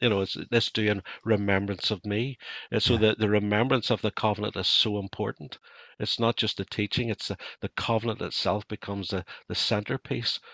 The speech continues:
Speaker 1: of it all. You know, it's, uh, and I think we lose that even in our, our Christianity at times. You know, we get tied up with many other things in the periphery and forget the s-, the, the cent-, centrality of just how much that covenant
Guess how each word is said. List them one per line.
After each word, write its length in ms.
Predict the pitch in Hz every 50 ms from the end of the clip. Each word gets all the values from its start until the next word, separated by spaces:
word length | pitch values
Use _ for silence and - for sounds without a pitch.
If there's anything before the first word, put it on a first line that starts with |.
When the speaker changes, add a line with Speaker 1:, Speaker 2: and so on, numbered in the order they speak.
| - _ -
Speaker 1:
of 160 | - 95 95
it 80 | 98
all. 340 | 92 92 98 107 123 135 139 135
You 80 | 123 110
know, 140 | 107 101
it's, 280 | 98 - - - - - - - - - -
uh, 80 | - 104
and 260 | - - 110 110 104
I 100 | 104 104
think 220 | 98 - - 139 -
we 140 | - 120 110
lose 340 | 104 98 107 107 113 113 110
that 200 | 120 110 110 101
even 180 | 107 107 107 107
in 140 | 104 101 101
our, 100 | 98 95
our 160 | 80 98 98
Christianity 680 | - - - 110 - - 107 101 95 101 107 110 - 135
at 120 | 131 -
times. 300 | - 143 131 135 120 107
You 80 | 110 107
know, 60 | 95 - - - - - -
we 100 | - 113
get 160 | 104 113 - -
tied 240 | - 120 120 120
up 140 | 113 110 -
with 120 | 101 - -
many 280 | 104 104 104 101 101
other 180 | 98 101 101 98
things 320 | - - 110 101 98 92
in 80 | 95 95
the 80 | 92
periphery 540 | - - - 104 101 - - 120 120 120 117 - - - - -
and 100 | - 98
forget 280 | - - 98 95 104 -
the 60 | 98 -
s-, 100 | - 85 -
the, 160 | 101 92 -
the 100 | - 92
cent-, 280 | 90 - - - - -
centrality 1000 | - - - - 95 95 - - - - 98 95 107 107 104 - 101 98 95 - - - - - -
of 140 | - 98 -
just 260 | - - 107 - -
how 120 | - 107 101
much 240 | 101 101 95 -
that 180 | - 92 87 - -
covenant 500 | - - 101 92 95 104 101 101 -